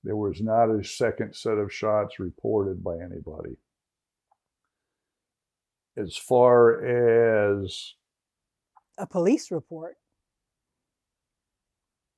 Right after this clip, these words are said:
Speaker 1: Well, if the police report is that F I, the field interview card you're talking about,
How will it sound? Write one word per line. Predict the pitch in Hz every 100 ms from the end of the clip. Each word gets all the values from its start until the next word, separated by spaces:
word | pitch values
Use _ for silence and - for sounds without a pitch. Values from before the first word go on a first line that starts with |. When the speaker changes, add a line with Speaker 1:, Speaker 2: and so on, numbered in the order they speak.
| -
Speaker 1:
Well, | 120 117 113 -
if | 117 98
the | 117 98 104
police | - 175 -
report | 151 - 143 120
is |
that | 117 107
F | 117 127
I, | 127 127 135
the | 87
field | - 127 120
interview | 120 123 120 123
card | 117 120 123 123
you're | 120
talking | - 127 123 131 127
about, | 120 123 123 127